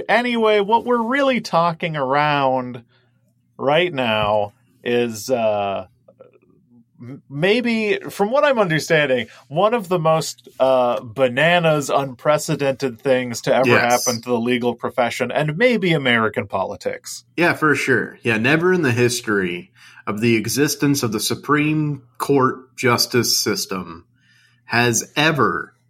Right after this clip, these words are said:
Speaker 2: a case that has not been finalized, a draft of a decision be-, been leaked to the press.
Speaker 1: Yeah, it is. It has never happened.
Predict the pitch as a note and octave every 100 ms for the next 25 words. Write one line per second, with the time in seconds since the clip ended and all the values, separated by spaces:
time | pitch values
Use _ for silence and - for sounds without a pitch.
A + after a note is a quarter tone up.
0 | _ _ _ _ A#2+ A#2 F#2+ - - E3+
1 | F#3 F#3 - B2 - A2 A#2 C3+ C3 C3
2 | A#2 - C3+ C3 C3 A#2+ A2+ A2 A2 -
3 | A#2+ G#2+ G2 A2 E3 F#3 - - C3+ A#2+
4 | A2 - C3 A#2+ A#2 A2 A#2 A#2 - A#2+
5 | A#2 A2 A2 D#3 D#3 - - B2+ A#2 -
6 | A2+ - - - - - _ _ _ _
7 | _ _ _ _ _ - C3+ C3 B2+ B2+
8 | A2 - C#3+ D3 A#2+ B2 C#3 F3 F3+ F#3+
9 | D#3 B2 A#2 B2+ A2 G#2+